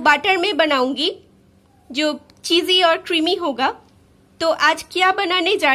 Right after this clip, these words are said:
रही हूँ, आप लोग video को skip ना करते हुए end तक देखते रहिए। কড়াতে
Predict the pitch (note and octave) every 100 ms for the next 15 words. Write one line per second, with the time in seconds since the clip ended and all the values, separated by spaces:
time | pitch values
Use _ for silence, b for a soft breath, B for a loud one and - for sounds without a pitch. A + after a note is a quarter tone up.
0 | B3+ D4+ C#4+ D#4 A#4 - - B3+ C#4 E4+
1 | E4+ F4 D#4+ D#4+ G4 - F4+ F4+ D4 C4+
2 | B3+ D4+ D#4 F4 A#4 b b - D4+ D#4+
3 | D#4 D4 C4+ G3 A3+ G#3 - G3 F3 -
4 | - - b b b b b - - -
5 | - - - - D#4+ D#4 F#4 G4+